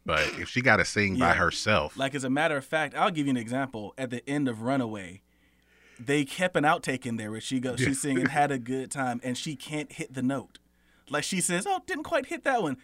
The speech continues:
Speaker 2: You think? <laughs> Like, you know, you did not hit that one. And that's not a bad thing, but, like, I don't listen to Janet Jackson to hear her singing.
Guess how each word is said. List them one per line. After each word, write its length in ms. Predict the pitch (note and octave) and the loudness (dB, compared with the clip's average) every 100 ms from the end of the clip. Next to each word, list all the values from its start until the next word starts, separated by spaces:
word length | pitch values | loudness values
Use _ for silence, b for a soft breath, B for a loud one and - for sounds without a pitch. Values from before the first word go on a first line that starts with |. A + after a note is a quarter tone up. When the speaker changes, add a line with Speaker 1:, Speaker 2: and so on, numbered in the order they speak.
| - | 0
Speaker 2:
You 100 | D#3 | 0
think? 480 | - D3 B3+ - - - | 2 2 2 -2 -10 -8
<laughs> 140 | - | -4
Like, 640 | G3 D3 A3+ E3 C#4+ - | 2 8 8 10 6 4
you 120 | C#4 B3 | 2 4
know, 100 | A3+ | 4
you 160 | A#3 | 4
did 200 | G3+ A3+ | 2 2
not 200 | G#3+ A3 | 2 2
hit 180 | G#3+ E3+ | 0 0
that 200 | D3 B2+ | 0 0
one. 180 | C3 A#2+ b b - | -2 -6 b b -4
And 80 | F#3 | -2
that's 100 | A#3+ | 0
not 100 | D4 | 0
a 60 | A3 | -2
bad 500 | D#3 F3+ B3 D4+ - | 0 0 2 0 -2
thing, 380 | B2 A2+ D#3+ G3+ _ _ _ _ _ - | -6 -4 -6 -8 _ _ _ _ _ -2
but, 220 | E3 F3 | 0 2
like, 360 | F3 E3+ E3 - _ _ _ _ - | 2 0 -2 -10 _ _ _ _ 0
I 120 | D3+ | 2
don't 180 | F#3 F3+ | 2 0
listen 200 | E3+ E3+ | -2 -2
to 80 | E3 | 0
Janet 260 | D3 D3 C3 | 0 0 -2
Jackson 220 | C#3+ C#3+ | -4 -4
to 40 | |
hear 120 | D3 | -2
her 80 | C3 | -4
singing. 520 | A#2 - D#3+ A#2+ A2 | -4 -2 -2 -2 -6